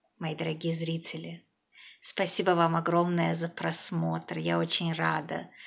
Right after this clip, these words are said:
что вам нравятся мои видео. Я буду продолжать снимать. Это только маленькая толика моей огромной коллекции,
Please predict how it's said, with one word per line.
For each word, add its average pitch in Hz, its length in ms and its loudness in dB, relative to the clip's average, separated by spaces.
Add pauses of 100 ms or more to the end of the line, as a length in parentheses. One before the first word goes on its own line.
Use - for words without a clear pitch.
(160)
что - 200 -2
вам 165 200 4
нравятся 165 500 2
мои 165 260 0
видео. 165 640 -2 (560)
Я 165 80 0
буду 170 200 2
продолжать 170 640 2
снимать. 170 680 0
Это 170 160 0
только 165 360 -2
маленькая 160 640 2
толика 170 580 2
моей 160 220 0
огромной 165 460 0
коллекции, 160 920 -2